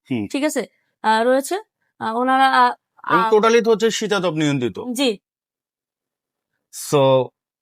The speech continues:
Speaker 2: আর আমাদের এখানে রয়েছে, এটা হলো প্র্যাকটিস ল্যাব। এখানে যা-, যতক্ষণ ওনারা স্টুডেন্ট রয়েছে, আহ, প্রত্যেক দশটা থেকে, আহ, সাতটা পর্যন্ত এখানে ওনারা প্র্যাকটিস করতে পারবে।
Speaker 1: আচ্ছা, এখানেও প্রতিটার জন্য আলাদা আলাদা আপনার
Speaker 2: জি।
Speaker 1: ইকুইপমেন্টস
Speaker 2: সেট আপ
Speaker 1: আছে।
Speaker 2: রয়েছে।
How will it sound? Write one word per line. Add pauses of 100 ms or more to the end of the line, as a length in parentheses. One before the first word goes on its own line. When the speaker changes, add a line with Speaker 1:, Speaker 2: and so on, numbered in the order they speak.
(100)
Speaker 2:
আর
আমাদের
এখানে
রয়েছে, (100)
এটা
হলো
প্র্যাকটিস
ল্যাব। (420)
এখানে
যা-, (340)
যতক্ষণ
ওনারা
স্টুডেন্ট
রয়েছে,
আহ,
প্রত্যেক
দশটা
থেকে,
আহ,
সাতটা
পর্যন্ত
এখানে
ওনারা
প্র্যাকটিস
করতে
পারবে। (160)
Speaker 1:
আচ্ছা,
এখানেও
প্রতিটার
জন্য
আলাদা
আলাদা
আপনার
Speaker 2:
জি। (580)
Speaker 1:
ইকুইপমেন্টস
Speaker 2:
সেট
আপ
Speaker 1:
আছে।
Speaker 2:
রয়েছে।